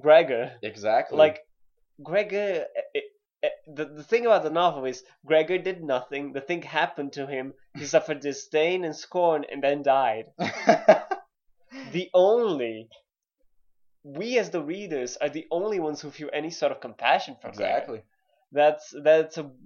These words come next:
Speaker 1: really interesting thing because, like, it is sort of to sh-, because we s-, also because we can read into Gregor's mind. We
Speaker 2: Yeah.
Speaker 1: know what, what he's thinking.
Speaker 2: Yeah.
Speaker 1: So, like, why is this happening to him? Why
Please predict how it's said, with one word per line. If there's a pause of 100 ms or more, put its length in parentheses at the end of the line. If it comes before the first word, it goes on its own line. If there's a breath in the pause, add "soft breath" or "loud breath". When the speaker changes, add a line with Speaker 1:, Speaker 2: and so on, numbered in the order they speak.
(160)
Speaker 1:
really
interesting
thing
because,
like, (800 soft breath)
it
is
sort
of
to
sh-,
because
we
s-,
also
because
we
can
read
into
Gregor's
mind.
We
Speaker 2:
Yeah.
Speaker 1:
know
what,
what
he's
thinking. (140)
Speaker 2:
Yeah.
Speaker 1:
So,
like,
why
is
this
happening
to
him?
Why